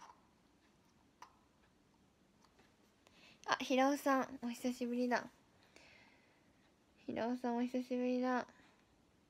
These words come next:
さきさん、ありがとうございます。<laughs> 勉強できない。わかる。超わかる。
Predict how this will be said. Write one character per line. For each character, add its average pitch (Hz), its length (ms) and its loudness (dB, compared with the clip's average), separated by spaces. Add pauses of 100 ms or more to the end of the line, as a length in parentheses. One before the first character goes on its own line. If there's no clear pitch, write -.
(2500)
さ 320 120 2
き - 100 -12
さ 311 140 2
ん、 254 60 0
あ 247 40 -2
り 254 100 -2
が 311 80 -4
と 311 100 -8
う - 20 -4
ご 294 60 -6
ざ 302 60 -4
い 294 80 -4
ま 302 260 -4
す。 311 40 -12 (2000)
<laughs> 262 560 2 (1700)
勉 254 200 4
強 262 160 6
で 262 100 2
き 262 80 -2
な 226 80 0
い。 - 60 -2
わ 254 140 4
か 302 160 12
る。 240 360 8 (1800)
超 311 120 2
わ 254 120 2
か 233 180 -2
る。 226 200 -4